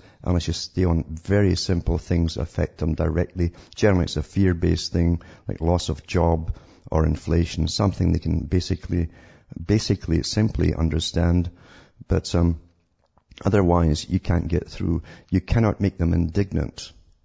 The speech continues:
any more than the primitive and brave new world could get those in the high civilization, supposedly, supposedly high. You couldn't get them, uh, indignant about anything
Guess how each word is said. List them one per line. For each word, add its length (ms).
any 160
more 340
than 140
the 60
primitive 580
and 180
brave 260
new 160
world 460
could 160
get 320
those 260
in 80
the 60
high 180
civilization, 920
supposedly, 520
supposedly 580
high. 220
You 100
couldn't 280
get 240
them, 300
uh, 160
indignant 440
about 220
anything 480